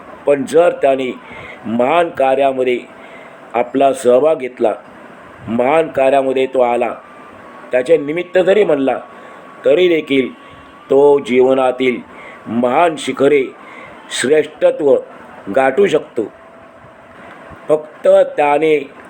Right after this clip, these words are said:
स्वतःला लहान मानायचे नाही किंवा न्यूनगंडाने दुःखी व्हायचे काहीच कारण नाही. प्रभू कार्यात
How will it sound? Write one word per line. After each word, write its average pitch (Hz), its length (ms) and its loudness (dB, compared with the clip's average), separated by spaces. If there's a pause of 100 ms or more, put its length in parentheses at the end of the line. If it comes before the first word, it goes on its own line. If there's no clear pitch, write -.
(160)
स्वतःला 139 840 0
लहान 131 460 0
मानायचे 135 560 0
नाही 123 240 -2 (880)
किंवा 135 440 0 (480)
न्यूनगंडाने 139 1040 0 (420)
दुःखी 139 480 -2
व्हायचे 139 400 0
काहीच 139 400 -2
कारण 120 400 -2
नाही. 98 140 -4 (1700)
प्रभू 143 340 2
कार्यात 139 560 -2